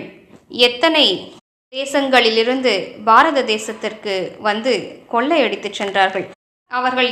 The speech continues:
எத்தனை தான் எடுத்து சென்றாலும் பாரதம் நிறைந்தே இருந்தது. எனவே அத்தனை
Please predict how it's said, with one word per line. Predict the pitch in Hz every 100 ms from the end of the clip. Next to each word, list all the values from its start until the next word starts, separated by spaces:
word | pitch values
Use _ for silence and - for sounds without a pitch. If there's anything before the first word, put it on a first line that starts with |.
| 220
எத்தனை | 220 311 302 285
தான் | 262 302 254
எடுத்து | 247 247 247
சென்றாலும் | 220 208 202 202 190 165 - - 214
பாரதம் | 208 214 208 196 185 202
நிறைந்தே | 220 214 247 240 226 240
இருந்தது. | 202 190 196 190 - - _ _ _ _ -
எனவே | 220 214 214 220 175 - - - _ _ _
அத்தனை | 240 226 - 311 302